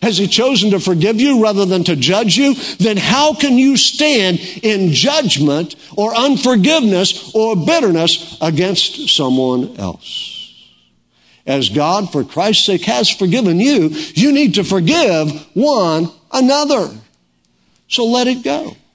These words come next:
Make it a point today that I'm gonna forgive. And listen, folks, it's not a one-time action. It's a repeated thing.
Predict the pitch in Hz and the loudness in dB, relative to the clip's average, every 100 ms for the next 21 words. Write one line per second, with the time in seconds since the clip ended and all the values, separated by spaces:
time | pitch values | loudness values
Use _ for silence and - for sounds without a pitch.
0 | - 226 320 294 269 - 302 285 185 226 | -4 0 2 2 0 0 0 0 0 0
1 | 170 294 254 160 151 151 - - 185 214 | 2 2 2 0 -2 -4 -12 -4 0 0
2 | 214 190 196 202 208 269 247 139 - - | 0 0 0 0 2 2 2 -2 -12 -20
3 | - _ _ _ - 202 202 262 262 226 | -20 _ _ _ -8 -4 0 2 2 0
4 | 180 214 180 208 - 247 190 190 180 180 | 0 0 0 0 0 0 2 0 0 0
5 | 156 165 160 - 151 175 - - 160 151 | 2 0 -2 0 0 0 -2 -2 0 2
6 | 151 156 - 202 131 95 - - 131 104 | 0 -2 0 0 0 -4 -8 -4 -2 -2
7 | 85 | -4